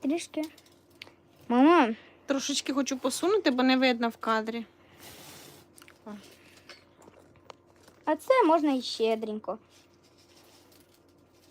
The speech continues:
Speaker 1: Так, ну що ми посипали?
Speaker 2: По бочках, Киця, вон, дивись, бочки зовсім білі, глянь, все.
Speaker 1: Чим
Speaker 2: Все,
Speaker 1: мені посипати?
Speaker 2: чекаємо на
Speaker 1: Воздух?
Speaker 2: вашу підписочку,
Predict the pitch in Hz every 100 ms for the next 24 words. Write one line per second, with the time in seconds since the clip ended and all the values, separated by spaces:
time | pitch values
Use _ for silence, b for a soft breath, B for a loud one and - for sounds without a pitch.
0 | _ _ _ - 214 262 277 359 311 285
1 | 302 - 392 359 330 285 - _ _ -
2 | 277 294 - 269 233 - 269 247 240 269
3 | 311 294 285 247 277 277 - 381 311 311
4 | - 277 - b b b 247 254 220 214
5 | 240 233 220 - _ - 277 349 _ _
6 | _ _ - - B B B B B -
7 | - 320 285 262 254 254 262 247 247 247
8 | 370 381 359 339 320 330 311 - 285 262
9 | - 339 - - 320 294 - 262 - -